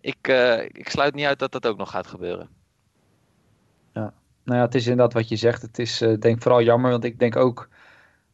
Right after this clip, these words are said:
Speaker 2: eh, gewoon als objectieve honkbalfan, ik, ik vind, ik ben dan echt zo iemand die vindt het dan vaak mooi als, als zulke spelers die zo invloedrijk zijn binnen een team, dat die eigenlijk hun hele carrière dan uitzingen bij een bepaald team, eh, in goede en in slechte tijden. Maar, eh,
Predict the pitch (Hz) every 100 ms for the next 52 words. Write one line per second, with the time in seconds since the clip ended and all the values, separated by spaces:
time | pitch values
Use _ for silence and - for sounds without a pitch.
0 | - 123 143 135 127 131 120 151 131 139
1 | 139 120 135 139 156 123 95 147 - 151
2 | - 135 123 127 123 123 - 131 123 117
3 | 120 123 120 120 123 117 - 123 120 120
4 | 120 120 123 - 135 127 120 - 123 113
5 | 117 123 123 127 131 123 120 113 - 117
6 | 113 113 117 110 120 117 107 117 117 120
7 | 120 113 117 123 123 123 117 117 117 113
8 | 113 127 131 - 127 117 120 120 117 120
9 | 120 120 127 165 - - 117 127 117 113
10 | - 127 - - 127 127 170 - - -
11 | _ _ _ _ _ 117 117 117 113 113
12 | 113 107 107